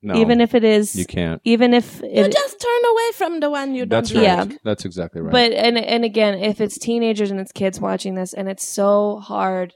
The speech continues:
Speaker 2: to be coming from <laughs> someone who was a chubby person in high school and middle
Speaker 3: Oh,
Speaker 2: school.
Speaker 3: yeah.
Speaker 2: I'm so fortunate. Um, this is, like, gonna sound so lame and cocky.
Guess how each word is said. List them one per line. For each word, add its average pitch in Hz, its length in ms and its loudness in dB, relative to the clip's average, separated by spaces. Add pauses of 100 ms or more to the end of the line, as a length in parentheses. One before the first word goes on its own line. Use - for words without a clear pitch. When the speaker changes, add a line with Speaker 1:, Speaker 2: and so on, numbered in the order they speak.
Speaker 2:
to 185 120 -8
be 180 480 -4 (120)
coming 226 280 -4
from 226 320 0 (260)
<laughs> - 680 -6
someone 208 420 2
who 226 140 2
was 202 180 2
a 175 180 -4
chubby 196 520 -2
person 233 440 -6
in 202 160 -4
high 202 180 -2
school 202 280 0
and 226 160 2
middle 226 240 4
Speaker 3:
Oh, 196 100 -2
Speaker 2:
school. 196 240 4
Speaker 3:
yeah. 185 380 -10 (720)
Speaker 2:
I'm 247 260 4
so 240 300 2
fortunate. 208 640 0 (520)
Um, 170 680 0
this 208 180 0
is, 196 100 -8
like, 170 220 0
gonna 175 220 0
sound 165 240 -2
so 165 200 0
lame 165 300 -2
and 165 100 -6
cocky. 165 380 -2